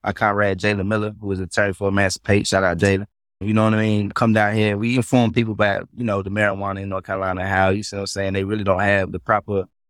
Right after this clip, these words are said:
equipment to test it. And why, you know, we shouldn't be taking, you know, lesser charges and pleading out to, like, low-level offenses and marijuana charges like that. So, you know, just, you know, trying to give people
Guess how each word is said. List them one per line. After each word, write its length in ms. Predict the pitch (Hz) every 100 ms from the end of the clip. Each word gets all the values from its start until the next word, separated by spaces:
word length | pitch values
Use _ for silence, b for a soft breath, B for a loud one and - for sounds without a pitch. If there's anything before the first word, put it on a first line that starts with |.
| _ -
equipment 560 | - - 143 110 104
to 100 | -
test 380 | - - 160 -
it. 120 | 107 _ _ _
And 160 | 113 113
why, 200 | - 160
you 120 | 127
know, 140 | 117
we 100 | 107
shouldn't 240 | 110 123 113
be 60 |
taking, 420 | 110 113 101 107 107
you 60 |
know, 200 | 107 101
lesser 300 | 98 110 101
charges 320 | - 104 101 95
and 80 |
pleading 320 | - 113 107 101
out 220 | 101 90
to, 120 | -
like, 180 | 95 92
low-level 460 | 95 101 98 98 95
offenses 460 | 92 101 95 95 90
and 80 | 95
marijuana 440 | 95 92 95 90
charges 380 | 87 92 87 90
like 300 | 87 87 -
that. 180 | - - _ _ -
So, 140 | 156
you 120 | 175
know, 180 | 170 143
just, 280 | 135 175 -
you 80 | 175
know, 140 | 139
trying 280 | 123 165 160
to 80 | 147
give 280 | 127 139 -
people 520 | 160 151 135 123 -